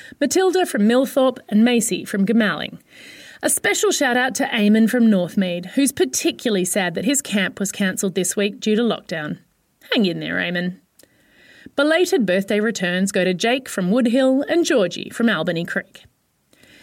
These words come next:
Classroom shout-outs today go to Class five six M and Mister Murray at Valentine Public School, Class five W and four B at Skeggs Darlinghurst, Class five K at Cronulla Public School, Mister Greco's Grade fours at Mullaloo Beach Primary School,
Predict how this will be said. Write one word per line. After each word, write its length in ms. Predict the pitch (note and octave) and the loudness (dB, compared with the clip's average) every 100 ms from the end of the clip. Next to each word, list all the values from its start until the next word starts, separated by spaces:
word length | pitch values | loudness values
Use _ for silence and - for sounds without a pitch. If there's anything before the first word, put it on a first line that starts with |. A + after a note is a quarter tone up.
| - | -14
Classroom 480 | - G#4+ G4 A#3+ G3+ | -2 0 0 2 0
shout-outs 460 | G3 F#3 F3+ F#3 | 0 -2 -2 -4
today 400 | - G3+ G#3 A3+ | -2 0 2 0
go 160 | A#3+ F#3+ | 0 0
to 80 | F#3 | -2
Class 300 | - F#3+ - | -2 -4 -4
five 360 | - D4 D#4 - | -2 0 0 0
six 380 | - C4 - - | -2 -2 -2 -4
M 300 | A3+ A#3 C4+ | 0 4 4
and 100 | F#3+ | 4
Mister 280 | G3+ G3 G3+ | 2 0 2
Murray 360 | F#3 G3+ D4+ | 2 2 0
at 120 | G4 | -2
Valentine 580 | F#3+ F#3 G3 G3 F#3+ F#3+ | -2 0 2 2 0 0
Public 300 | F#3 G3 G3 | 0 -2 -2
School, 400 | - A3 G#3+ B3+ D4 - - - | -2 0 0 0 -4 -18 -20 -20
Class 400 | - A#3+ B3 B3+ | -6 0 0 0
five 320 | - G3+ G#3 G3+ | -2 0 0 0
W 380 | F3+ G#3 C4 | 0 2 2
and 320 | D#4 G3 A#3 B3 | 0 0 0 0
four 320 | - G#3 G#3+ | 0 2 2
B 320 | E3 E3+ C4 | 0 0 0
at 100 | - | -2
Skeggs 460 | - - G3 F#3 - | -4 -2 -2 -2 -2
Darlinghurst, 840 | F#3 E3 E3 E3+ A#3+ A4 - - _ - _ | -2 -2 -4 -2 -4 -6 -12 -14 _ -20 _
Class 340 | - G#3+ G#3 G3+ | -4 0 0 -2
five 340 | G3+ F3+ F3+ | -2 -2 -4
K 400 | - G3 F3+ C#4+ | -4 -4 -2 0
at 120 | F4+ | -2
Cronulla 420 | - G#3+ F3+ G#3 A3 | -2 0 0 0 -2
Public 320 | A#3+ C4+ B3+ | -2 -2 -4
School, 360 | - D4 F4+ - - - - - | -4 -2 -2 -8 -20 -20 -10 -2
Mister 280 | D4 - | 0 0
Greco's 460 | C4+ G#3+ A#3 C#4 C4 | -2 -2 0 0 0
Grade 340 | - G3+ G3+ | -2 0 0
fours 460 | F#3+ - G3 C#4 F4 | -2 -2 0 0 0
at 100 | D4 | 0
Mullaloo 500 | A3 G3 G3 F#3+ F3+ | 2 2 2 2 0
Beach 300 | G3 F#3 - | 0 -2 -4
Primary 360 | - G3+ A#3 C4+ | -2 0 0 0
School, 340 | - D#4+ F4+ | -2 -2 -2